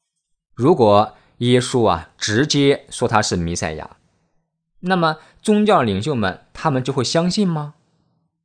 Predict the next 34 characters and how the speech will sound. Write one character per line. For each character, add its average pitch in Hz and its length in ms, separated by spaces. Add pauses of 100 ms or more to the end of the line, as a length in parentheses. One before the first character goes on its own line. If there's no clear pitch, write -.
(240)
他 - 120
们 175 100
就 170 80
会 156 120
接 185 240
受 185 200
吗？ 104 340 (960)
他 214 120
们 165 120
不 143 180
但 156 280
不 120 180
会 143 220
接 95 180
受， 87 300 (320)
反 110 320
而 107 380
会 131 140
抓 190 440
住 135 460
耶 123 200
稣 131 140
的 101 80
把 85 320
柄， 87 240 (1200)
然 107 200
后 143 180
呢， 92 180 (180)
攻 135 260
击 131 180
他， 82 280 (240)
控 139 280
告 98 200
他， - 300